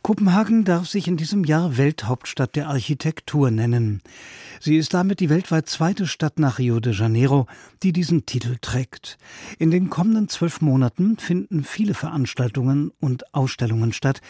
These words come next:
die die architektonischen Besonderheiten der dänischen Hauptstadt näher beleuchten sollen. Dabei geht es etwa um bauliche Innovationen,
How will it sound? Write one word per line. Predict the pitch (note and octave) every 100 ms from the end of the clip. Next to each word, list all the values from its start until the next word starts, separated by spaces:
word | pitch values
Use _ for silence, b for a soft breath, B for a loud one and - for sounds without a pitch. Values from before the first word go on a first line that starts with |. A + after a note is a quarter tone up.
| B B _
die | D#3
die | C#3 E3
architektonischen | E3 C3+ - C#3 A#2 - G#3 G3+ - E3+
Besonderheiten | D#3 B2 C3 A#2+ G#2 A2+ A2+ A2+
der | A2+
dänischen | G#2+ C3 C3+ - B2+
Hauptstadt | A#2+ - - A#2+ -
näher | B2 A#2+ A2
beleuchten | A2 B2+ B2 - - A#2+
sollen. | G2 A2+ G#2+ G#2 F2+ _ B B B B B -
Dabei | C#3 D3
geht | F#3
es | F#3 F3+
etwa | F3 F#3
um | D#3+ D#3 D3
bauliche | C#3 E3 F#3 E3+ E3
Innovationen, | - D#3 C3 G#2+ A2 - - C#3+ C#3+ C#3